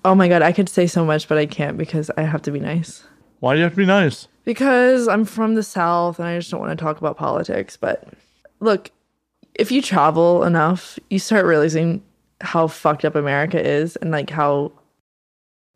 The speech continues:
Speaker 1: we're so, like, we think we're the best in the world and we're, like, the most arrogant assholes.
Speaker 2: Do you know what I like to say? America's number one at?
Speaker 1: Being assholes?
Speaker 2: Nope.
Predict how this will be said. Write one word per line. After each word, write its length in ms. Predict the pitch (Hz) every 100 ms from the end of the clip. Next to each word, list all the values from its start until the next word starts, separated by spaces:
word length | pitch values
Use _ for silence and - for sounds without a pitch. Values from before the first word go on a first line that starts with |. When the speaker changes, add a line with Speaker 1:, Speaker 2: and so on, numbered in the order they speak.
| _
Speaker 1:
we're 240 | 170 180
so, 520 | 165 - - 170 143 147
like, 320 | 147 151 -
we 140 | 190 190
think 300 | - 170 165
we're 80 | 170
the 100 | 165
best 380 | - 156 -
in 80 | 170
the 80 | 156
world 420 | 143 139 139 160
and 140 | 156 151
we're, 100 | 151
like, 160 | 151
the 80 | 160
most 240 | 156 156 - -
arrogant 560 | 143 - 156 156 - - _ -
assholes. 720 | - 139 - 160 165 170 - _ _ _ -
Speaker 2:
Do 60 |
you 60 | 131
know 80 | 135
what 120 | 143
I 80 | 139
like 160 | 139 131
to 60 |
say? 120 | 131 143 135 - 127
America's 420 | 123 139 131 131
number 160 | 131 139
one 180 | 139 151
at? 200 | 160 - _ _ _ _ _ _
Speaker 1:
Being 260 | 196 190 175
assholes? 720 | 120 147 - 214 220 240 -
Speaker 2:
Nope. 220 | 156 -